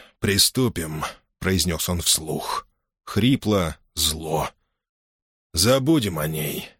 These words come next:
Она мертва. Сейчас надо подумать о себе. Ты влип, парень, и здорово.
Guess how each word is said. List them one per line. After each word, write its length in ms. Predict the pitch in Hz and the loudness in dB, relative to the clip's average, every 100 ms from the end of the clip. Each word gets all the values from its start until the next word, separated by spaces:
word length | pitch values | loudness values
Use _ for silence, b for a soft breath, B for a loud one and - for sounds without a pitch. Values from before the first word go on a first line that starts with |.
| _ - | _ -4
Она 280 | 98 104 110 | 0 2 4
мертва. 640 | 117 101 104 104 82 73 - _ _ B B B | 2 2 2 2 2 -2 -8 _ _ B B B
Сейчас 480 | 87 - 104 101 104 | -2 2 4 4 4
надо 240 | 101 92 | 2 2
подумать 400 | 95 95 98 95 | 0 2 2 4
о 40 | |
себе. 520 | - 110 85 80 80 - - _ _ _ _ b - | 2 2 2 0 -2 -4 -8 _ _ _ _ b -2
Ты 180 | 101 110 | 0 2
влип, 460 | 120 127 127 92 - | 4 4 4 0 -6
парень, 480 | 95 - 80 78 76 - _ | -2 -2 0 -2 -4 -10 _
и 140 | 117 131 | 2 2
здорово. 680 | 95 101 101 90 78 73 | 2 2 2 0 -2 -6